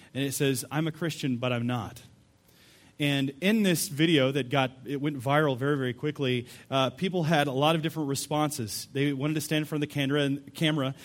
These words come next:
and they, they would say things like, "I'm a Christian, but I'm not perfect." Or, "I'm a Christian, but I'm not homophobic." Or, "I'm a Christian, I'm not unaccepting." Or, "I'm a Christian, and I'm not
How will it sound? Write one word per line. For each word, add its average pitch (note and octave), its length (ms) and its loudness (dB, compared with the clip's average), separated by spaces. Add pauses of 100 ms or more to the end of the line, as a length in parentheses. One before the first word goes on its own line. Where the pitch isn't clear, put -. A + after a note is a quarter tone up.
(220)
and C#3+ 100 0
they, D#3 120 2
they D3+ 180 0
would D#3 160 2
say D3 180 2
things D3 240 -2
like, C3+ 300 0 (240)
"I'm E3+ 160 2
a F#3 40 0
Christian, F3 440 -2
but C#3+ 160 4
I'm D#3 200 2
not D3 440 0 (760)
perfect." A#2 640 -2 (100)
Or, C#3 100 -2
"I'm F3 140 4
a E3 60 2
Christian, E3+ 680 -2
but C#3+ 160 0
I'm D#3 180 2
not C#3+ 320 2 (320)
homophobic." C#3 840 -4 (400)
Or, D3 80 0
"I'm F3 120 4
a D#3+ 40 0
Christian, E3 500 -2
I'm D#3+ 160 2
not D3+ 240 2 (180)
unaccepting." D3 840 0 (100)
Or, B2+ 80 -4
"I'm E3+ 160 2
a - 20 -6
Christian, E3 460 -2
and C#3+ 100 0
I'm D#3 160 2
not C#3+ 340 -2